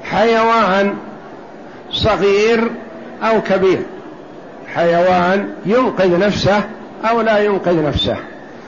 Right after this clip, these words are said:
فالذي ينقذ نفسه ويستطيع أن يبقى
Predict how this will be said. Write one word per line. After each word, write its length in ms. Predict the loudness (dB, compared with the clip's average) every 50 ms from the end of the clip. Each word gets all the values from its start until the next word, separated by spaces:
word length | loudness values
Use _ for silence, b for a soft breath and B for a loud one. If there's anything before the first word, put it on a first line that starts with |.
| -10 -4 0
فالذي 460 | 0 2 2 2 0 0 0 0 2
ينقذ 540 | 2 2 0 0 0 0 0 2 2 2 2
نفسه 440 | 2 0 0 -2 -2 0 0 0 0 -2 -6 -12 -16 -18 -18 -20 -20 -20 -18 -12 -8
ويستطيع 840 | -4 -2 -2 -2 -2 -2 -2 -2 -2 0 0 0 2 2 2 2 0
أن 80 | 0
يبقى 520 | 0 0 0 0 -2 0 0 2 2 2